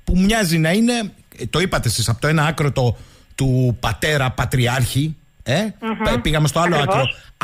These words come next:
Speaker 1: Αλλά ακόμη και η υπέρβαση της οριοθέτησης είναι εκπαίδευση για έναν νέο άνθρωπο, να μάθεις να υπερβαίνεις και τα όρια. Αν υπάρχουν όρια. Αν δεν υπάρχουν όρια, δεν μαθαίνεις τίποτα.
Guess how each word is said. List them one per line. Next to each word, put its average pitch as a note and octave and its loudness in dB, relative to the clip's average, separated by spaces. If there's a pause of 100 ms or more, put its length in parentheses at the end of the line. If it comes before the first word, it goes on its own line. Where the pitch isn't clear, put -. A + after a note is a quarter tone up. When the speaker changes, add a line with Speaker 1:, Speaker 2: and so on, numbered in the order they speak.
Speaker 1:
Αλλά C#3 -2
ακόμη G#3+ 0
και - -2
η F3+ 2
υπέρβαση A3 0
της - -2
οριοθέτησης D3+ -2 (300)
είναι B3+ 2
εκπαίδευση A#3+ 0
για C#3 2
έναν C3+ 2
νέο C3 4
άνθρωπο, A#2 0 (220)
να C#3 0
μάθεις E3 2
να D#3 2
υπερβαίνεις D3+ 0
και D3 -2
τα C3+ -2
όρια. A2 0
Αν B3 2
υπάρχουν G#3+ 0
όρια. F#2+ -2 (240)
Αν A2 0
δεν F#3 0
υπάρχουν B3 0
όρια, D#3+ 2
δεν A3+ 2
μαθαίνεις A#3+ 0
τίποτα. D3 -2